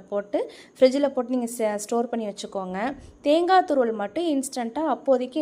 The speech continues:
நீங்க வறுத்து, அதையும் நீங்க சேர்த்து அரைச்சு எடுத்து வச்சுக்கோங்க. இது போல் நீங்க வச்சிருக்கும் போது பார்த்தீங்கன்னா, ஒரு, ஒரு மாசம் வரைக்கும் நீங்க ஸ்-, தாராளமா வச்சிருந்து நீங்க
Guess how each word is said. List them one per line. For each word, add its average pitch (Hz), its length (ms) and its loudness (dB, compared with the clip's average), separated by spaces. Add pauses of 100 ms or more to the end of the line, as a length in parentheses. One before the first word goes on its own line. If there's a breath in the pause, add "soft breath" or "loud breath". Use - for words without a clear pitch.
நீங்க 240 240 -4 (100)
வறுத்து, 226 320 -2 (120)
அதையும் 262 280 0
நீங்க 226 220 -4
சேர்த்து 214 280 -4 (100)
அரைச்சு 220 260 -2
எடுத்து 220 220 -8
வச்சுக்கோங்க. 190 440 -8 (680 loud breath)
இது 277 140 -2
போல் 330 180 6
நீங்க 320 140 2
வச்சிருக்கும் 269 400 -2
போது 277 180 0
பார்த்தீங்கன்னா, 247 340 -2
ஒரு, 262 160 4
ஒரு 262 200 2
மாசம் 269 280 0
வரைக்கும் 247 320 -2
நீங்க 240 140 -2 (120)
ஸ்-, - 100 -20 (380)
தாராளமா 269 460 2 (100)
வச்சிருந்து 247 420 -4
நீங்க 226 140 -4